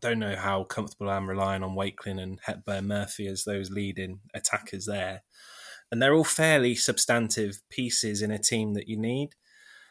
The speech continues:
I think that, like I say, there's enough, there's enough depth there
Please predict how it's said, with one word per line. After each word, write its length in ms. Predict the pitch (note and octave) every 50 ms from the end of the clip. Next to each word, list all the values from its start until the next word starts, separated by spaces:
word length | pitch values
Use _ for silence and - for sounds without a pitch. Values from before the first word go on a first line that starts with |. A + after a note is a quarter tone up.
| _ _ _ _ _
I 80 | -
think 320 | - - D#3 D3 C3 - G2+
that, 240 | C3 C3 B2 G2 A#2
like 160 | D3 C#3+ -
I 40 | B2
say, 240 | - - C3 A2+
there's 260 | G2+ G#2 G#2+ G#2+ - -
enough, 580 | A#2+ D3 D#3+ D#3 D3 - - - - - - -
there's 220 | - B2+ B2+ B2+
enough 300 | D3 D3 D#3 D#3 D3 - - - _ _
depth 340 | D3+ C3+ - - - - -
there 280 | G#2+ G2 F#2+ G2+ G#2